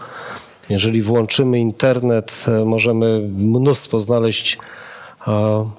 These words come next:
miejsc plac-, miejsc platform edukacyjnych. Ale to, co jest dzisiejszym deficytem, to są wzorce osobowe. Jest jeszcze jeden deficyt, który zauważam i w ten motyw światłości jest tu bardzo ważny.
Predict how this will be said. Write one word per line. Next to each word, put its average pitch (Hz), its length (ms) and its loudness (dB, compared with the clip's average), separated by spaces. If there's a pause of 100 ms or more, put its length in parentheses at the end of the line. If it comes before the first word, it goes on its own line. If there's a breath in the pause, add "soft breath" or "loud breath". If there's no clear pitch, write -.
(180)
miejsc 127 500 0
plac-, 123 500 0
miejsc 131 360 0
platform 127 580 0
edukacyjnych. 107 960 -2 (1000 loud breath)
Ale 110 340 0 (200)
to, 143 120 2
co - 140 0
jest 131 140 2
dzisiejszym 131 540 2
deficytem, 120 560 0
to 113 120 -4
są 117 200 0
wzorce 117 480 0
osobowe. 98 640 -2 (1000 loud breath)
Jest 120 200 2
jeszcze 143 260 2
jeden 143 300 4
deficyt, 123 500 0
który 110 260 0
zauważam 117 720 2
i 113 80 0
w - 80 -6
ten 113 320 0 (640)
motyw 139 380 2
światłości 113 840 0
jest 101 180 -2
tu 107 100 -4
bardzo 98 420 0
ważny. 90 460 -2